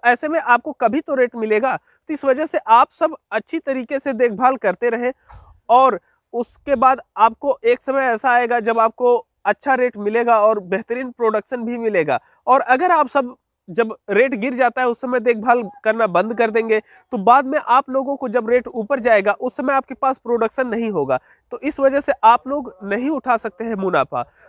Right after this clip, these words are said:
तो इन सभी चीज़ों का अगर आप ध्यान दे रहे हैं तो बैगन में सफलता आप आराम से हासिल कर सकते हैं।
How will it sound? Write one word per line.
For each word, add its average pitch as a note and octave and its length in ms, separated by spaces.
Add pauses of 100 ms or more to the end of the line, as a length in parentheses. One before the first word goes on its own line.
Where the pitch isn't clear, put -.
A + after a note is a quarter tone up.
(120)
तो - 100
इन E4+ 260
सभी D4+ 280
चीज़ों C#4 300
का C#4 140
अगर C4 180
आप B3+ 160
ध्यान G#3 340
दे C4 120
रहे B3+ 220
हैं B3+ 160 (280)
तो G3+ 80
बैगन A#3 320
में C4+ 120
सफलता A3 420
आप A3+ 360
आराम G#3 260
से A3+ 140
हासिल G#3+ 340
कर F3+ 180
सकते D3 360
हैं। B2+ 160